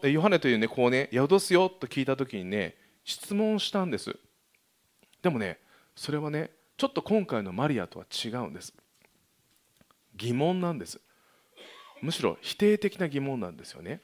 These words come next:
なぜそう言えるかというと、その後にザカリアは物が言えなくなってしまった。裁きによってね。え、こう言ったんですよ。ルカの一章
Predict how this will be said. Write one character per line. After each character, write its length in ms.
な 160
ぜ 120
そ 160
う 20
言 80
え 20
る 60
か 120
と 100
い 20
う 40
と、 100
そ 140
の 260
後 260
に 320
ザ 160
カ 160
リ 120
ア 120
は 200
物 300
が 100
言 200
え 40
な 120
く 80
な 120
っ 40
て 80
し 120
ま 100
っ 120
た。 60
裁 360
き 120
に 60
よ 80
っ 20
て 140
ね。 160
え、 100
こ 140
う 20
言 60
っ 0
た 120
ん 40
で 80
す 120
よ。 80
ル 160
カ 120
の 180
一 120
章 460